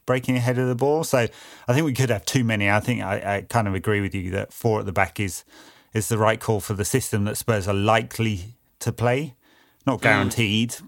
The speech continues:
Speaker 1: but, um, it seems like the better shout.
Speaker 2: I mean, I also think if we do play a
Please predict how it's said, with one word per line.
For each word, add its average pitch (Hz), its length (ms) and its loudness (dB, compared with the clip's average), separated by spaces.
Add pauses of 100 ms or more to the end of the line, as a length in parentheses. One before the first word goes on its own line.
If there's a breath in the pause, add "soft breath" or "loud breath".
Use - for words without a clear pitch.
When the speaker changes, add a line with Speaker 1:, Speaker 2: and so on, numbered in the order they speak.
Speaker 1:
but, 104 260 -2
um, 107 340 0
it 107 80 -6
seems 110 280 0
like 101 160 -2
the 92 60 -10
better 98 200 -4
shout. 92 320 -4 (1040 loud breath)
Speaker 2:
I - 80 6
mean, 254 140 4
I 220 160 6
also 269 220 0
think - 360 0
if 233 280 2
we 185 160 -2
do 208 360 2
play 113 600 0 (120)
a 117 500 4